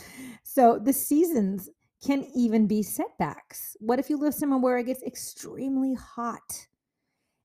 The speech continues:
and you can't do your routine that you've done before, or you live somewhere that gets really cold, and if you are used to taking daily walks, all of a sudden now those daily walks, they can't happen.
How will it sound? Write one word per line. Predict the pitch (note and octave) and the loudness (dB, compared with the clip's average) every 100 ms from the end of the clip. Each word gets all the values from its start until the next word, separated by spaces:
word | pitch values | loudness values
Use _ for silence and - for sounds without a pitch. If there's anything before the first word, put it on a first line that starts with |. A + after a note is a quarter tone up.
| - | 0
and | B3 | 2
you | B3 | 2
can't | - A#3 B3 B3+ A#3 | 0 0 0 0 -2
do | A#3+ | 0
your | A#3 A3 | 2 2
routine | A3 A3 - A#3+ A3 D3 - F3+ - _ _ _ _ - G#3 | 0 -2 -2 0 0 -2 -6 -12 -16 _ _ _ _ -8 -6
that | G3 | -2
you've | G#3+ G3+ | 0 2
done | F#3+ G3+ G3+ | 2 2 2
before, | G3 - G3+ A3 - - - - - | 0 -2 -2 -2 -8 -16 -20 -16 -2
or | A#3+ | 0
you | B3+ | 4
live | B3+ | 2
somewhere | B3+ B3+ B3 | 2 -2 0
that | A#3+ | 0
gets | C4 B3+ | -2 -4
really | A#3+ G#3+ A#3 B3+ A#3+ | -6 -4 0 0 0
cold, | - B3 A#3+ F3 A#2 - | -4 0 2 0 -4 -2
and | G#3+ | 0
if | A3+ | 0
you | A3+ A#3+ | 2 2
are | A3+ | 2
used | A3+ A3+ - | 0 -2 -4
to | A#3 | -6
taking | A#3+ A#3 G#3+ | -4 -2 2
daily | G#3+ G#3+ G3+ | 4 4 2
walks, | F3 F#3+ C4+ F#3+ - - | 0 -2 -4 -6 -8 -2
all | A3+ | 0
of | A3 | 0
a | |
sudden | G#3+ A3+ G#3 | 0 0 0
now | A3 B3+ A#3 G3+ | 0 0 -2 0
those | A3 A#3 | 0 0
daily | A#3 A3 G3+ | 2 2 2
walks, | F#3+ C4+ A#3 G3+ - - - | 0 -2 -4 -6 -10 -14 -10
they | G#3 | -10
can't | - D#4+ A#3 | -10 -6 -4
happen. | A3+ - - - | -4 -8 -10 -14